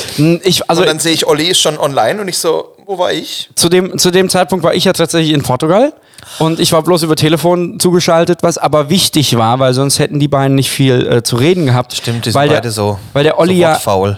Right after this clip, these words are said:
Speaker 1: der, nee, ja, aber, aber der Olli ist ja wahnsinnig auch intelligent, unter anderem.
Speaker 2: Stimmt, das
Speaker 1: Ähm,
Speaker 2: wäre einfach ungleich gewesen, ne?
Speaker 1: wie war, wie hat er das gesagt? Eine Hyperbel, äh, de-, f-, vom, vom,
Speaker 2: Oh.
Speaker 1: äh, als Stilmittel der Humoresk.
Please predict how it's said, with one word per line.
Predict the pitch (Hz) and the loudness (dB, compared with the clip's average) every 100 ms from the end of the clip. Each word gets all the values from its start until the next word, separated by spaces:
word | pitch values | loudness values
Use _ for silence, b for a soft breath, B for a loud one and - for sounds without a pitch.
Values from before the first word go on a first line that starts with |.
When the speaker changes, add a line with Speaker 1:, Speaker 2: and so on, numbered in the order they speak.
| - | 0
Speaker 1:
der, | 147 - | 0 -2
nee, | - 151 185 - | -2 0 0 0
ja, | 180 185 | 0 2
aber, | 226 196 - - | 2 2 0 0
aber | 175 | 0
der | 175 | 2
Olli | 190 190 | 0 0
ist | 180 | 0
ja | 185 | 0
wahnsinnig | 165 190 185 175 156 | 2 2 0 0 -2
auch | 143 | -2
intelligent, | 170 170 156 143 156 160 127 | 0 2 2 2 0 0 -2
unter | - 143 135 | -2 0 0
anderem. | 135 165 156 156 - | 0 0 0 -2 -4
Speaker 2:
Stimmt, | - 127 131 | -4 -2 0
das | 147 | 0
Speaker 1:
Ähm, | 143 127 135 | 2 0 -2
Speaker 2:
wäre | |
einfach | 127 131 - | -2 -2 -2
ungleich | 139 139 - 117 110 | -2 -2 -2 -2 -2
gewesen, | - 110 107 107 | -4 -4 -4 -2
ne? | 113 113 | -4 0
Speaker 1:
wie | 165 | 2
war, | 196 190 185 | 4 2 0
wie | 190 | 2
hat | 202 | 2
er | 196 | 2
das | 190 180 | 0 2
gesagt? | 190 175 - | 2 2 0
Eine | 165 160 | 0 2
Hyperbel, | 160 - 151 160 180 185 175 175 | 2 2 0 2 2 2 4 2
äh, | - 151 147 151 151 | 2 2 4 2 0
de-, | - 151 | 0 -2
f-, | 135 - - - - | 0 -2 -4 -10 -12
vom, | - - 151 147 - | -4 -2 -2 -2 -4
vom, | - 143 135 131 117 - | -4 -2 -2 -6 -8 -2
Speaker 2:
Oh. | 135 147 104 | 0 0 0
Speaker 1:
äh, | 139 | 0
als | - 139 - | 0 0 -2
Stilmittel | - 208 233 214 214 202 196 | 0 2 4 2 2 4 4
der | 170 156 | 4 2
Humoresk. | 175 165 139 123 - - | 2 2 2 0 -4 -10